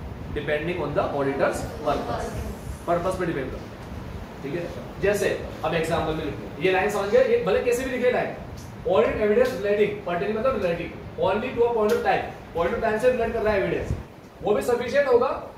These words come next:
depend on the order purpose। ठीक है, ये सही तरीका है लिखने का, गलत तरीके से लिखी गई लाइन है। ठीक है, तो ordered evidence point in time का वो भी सफिशिएंट होगा,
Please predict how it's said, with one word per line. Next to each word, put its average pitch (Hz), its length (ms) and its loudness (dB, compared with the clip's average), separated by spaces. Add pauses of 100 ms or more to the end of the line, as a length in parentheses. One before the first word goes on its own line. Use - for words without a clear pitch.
(640)
depend 233 200 0
on 247 60 -2
the 240 220 0 (1500)
order 170 160 2
purpose। - 440 -2 (1040)
ठीक 151 140 -6
है, - 220 -4 (200)
ये 185 60 -8
सही 196 180 0
तरीका 190 260 4
है 196 100 2
लिखने 147 160 -6
का, - 1040 -10
गलत 196 160 2
तरीके 202 220 4
से 208 100 2
लिखी 185 200 0
गई 185 100 4
लाइन 151 140 0
है। - 140 -6 (800)
ठीक - 100 -2
है, - 100 0 (1300)
तो 214 340 4 (800)
ordered 202 260 4
evidence 208 260 2
point 226 260 0
in 185 160 4
time 214 240 -2
का 170 640 0 (120)
वो 139 80 -2
भी 196 80 0
सफिशिएंट 196 440 0
होगा, 190 420 0